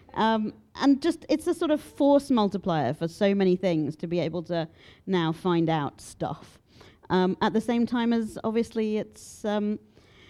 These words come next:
causing us all to become incredibly polarized, destroying the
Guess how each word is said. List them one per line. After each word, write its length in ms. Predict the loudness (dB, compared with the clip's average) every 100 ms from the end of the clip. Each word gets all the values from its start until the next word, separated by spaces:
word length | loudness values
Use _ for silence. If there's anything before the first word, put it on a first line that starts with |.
| -20 -20 -20 _ _ _ _ -6
causing 260 | -2 0 2
us 120 | 2
all 120 | 2 2
to 80 |
become 280 | 0 2 4
incredibly 480 | 2 0 -2 -2 -2
polarized, 1040 | -2 -6 2 4 6 4 4 4 4 2 0
destroying 560 | -8 -6 -4 -2 -2
the 100 | -2